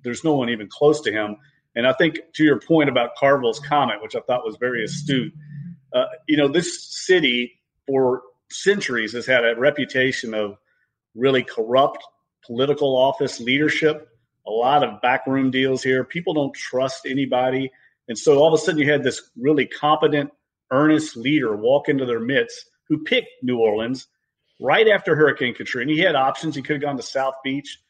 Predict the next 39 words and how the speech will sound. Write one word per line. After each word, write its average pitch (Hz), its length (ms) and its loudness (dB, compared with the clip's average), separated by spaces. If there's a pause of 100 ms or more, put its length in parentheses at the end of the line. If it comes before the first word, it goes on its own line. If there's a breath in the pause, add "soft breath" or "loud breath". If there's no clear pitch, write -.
(340)
and 110 140 -6
quarterback 131 600 0
Nick 131 140 -2
Saban's 123 440 -4
Dolphins. 123 520 0
Instead, 165 320 -2
he 185 80 0
picked 175 340 -4
New 127 100 -2
Orleans 135 600 2 (300)
at 139 80 -2
a 143 40 -2
time 170 300 0
when 175 180 0
no 165 140 4
one 147 240 2
was 104 120 -6
coming 101 300 -6
here. 98 160 -6
Everybody 156 260 2
was 110 160 -6
leaving 143 300 -2
town. 95 360 -8 (560)
And 139 140 2
I 160 80 6
think 165 300 -2
people 160 280 -2
immediately 131 580 2
gravitated 117 680 2
to 101 80 -8
him. 110 180 -4
And 113 100 -4
then 127 100 -2
they 117 100 0
saw 127 280 0
the 120 100 -2
success - 540 -4
on 104 120 -6
the 85 80 -14